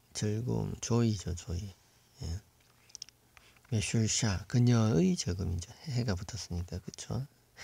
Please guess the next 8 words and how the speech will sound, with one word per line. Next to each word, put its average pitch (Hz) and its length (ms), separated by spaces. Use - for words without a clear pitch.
그래서 - 200
그녀의 127 340
모든 113 380
즐거움을 110 720
그치게 - 360
할 98 120
것이다. 90 520
학가, - 580